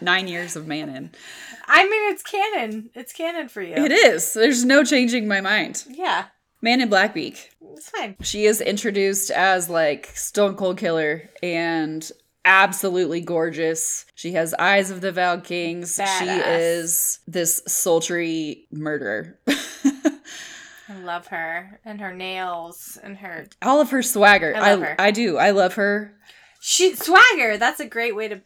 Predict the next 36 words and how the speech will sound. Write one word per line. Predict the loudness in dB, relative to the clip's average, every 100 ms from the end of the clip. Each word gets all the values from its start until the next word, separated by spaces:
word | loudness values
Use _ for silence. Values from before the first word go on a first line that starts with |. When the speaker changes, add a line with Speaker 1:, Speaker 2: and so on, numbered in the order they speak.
| _ -10
Speaker 2:
that's | -8 -6 -8
a |
great | -8 -6 -6 -8
way | -12 -12
to | -14
describe | -16 -10 -10 -10
her. | -14 -14 -12
I | -10
love | -10
her | -14
too. | -18 -20 -20 -12
For | -4
Speaker 1:
Yes. | 0 0 -2
Speaker 2:
that. | -8 _ _ _ _
Nice | -12 -10
work. | -14 -20 -6
Speaker 1:
This | -4 -2
is | -4
a |
good | -2 -2
matchup | -2 -4 -2 -6 -6
because | -10 -8
she | -6 -4 -2
is | -2 -2 -6 -10
facing | -10 -8 -6 -6
off | -8 -8
against | -6 -6 -6 -10 -12
Lydia, | -6 -4 -2 -2 -4 -8 _
A | -6 -4
K | -2 -2 -2 -2 -4 -6 -10 -16
A | -14
the | -10
Hind | -6 -4 -2 -2
from | -4 -12 -12 -10 -8
Crescent | -6 -6 -6
City. | -8 -6 -6 -8